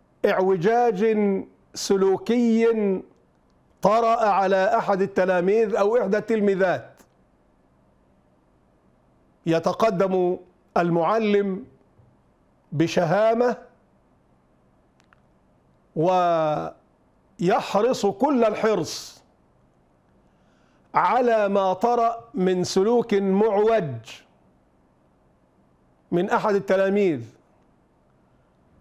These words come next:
ويظل يراقبه ويتحدث إليه ويستدعيه بين الحصص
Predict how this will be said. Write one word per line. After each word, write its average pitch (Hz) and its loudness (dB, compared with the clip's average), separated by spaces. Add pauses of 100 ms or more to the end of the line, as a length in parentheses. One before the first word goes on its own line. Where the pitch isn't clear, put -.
(300)
ويظل 202 2 (1400)
يراقبه 175 -2 (1700)
ويتحدث 165 0
إليه 202 0 (1800)
ويستدعيه 208 0 (500)
بين 180 0
الحصص - -2